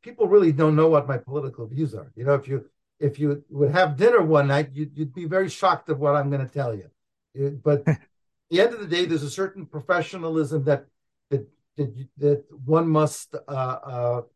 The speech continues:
Speaker 1: exercise when you represent your clients. And then you can have your own personal views.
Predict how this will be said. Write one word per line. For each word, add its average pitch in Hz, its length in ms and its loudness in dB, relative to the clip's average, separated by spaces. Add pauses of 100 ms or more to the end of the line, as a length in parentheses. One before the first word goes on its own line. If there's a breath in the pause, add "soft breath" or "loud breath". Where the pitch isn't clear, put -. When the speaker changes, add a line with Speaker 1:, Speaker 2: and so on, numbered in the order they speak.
Speaker 1:
exercise 151 840 -2 (180)
when 143 160 0
you 143 80 -2
represent 147 540 0
your 151 120 -2
clients. 135 560 -8 (200)
And 151 100 -10
then 185 60 -10
you 185 80 -12
can 170 100 -2
have 160 120 2
your 160 160 -4
own 170 140 -2
personal 151 540 -2
views. 123 280 -6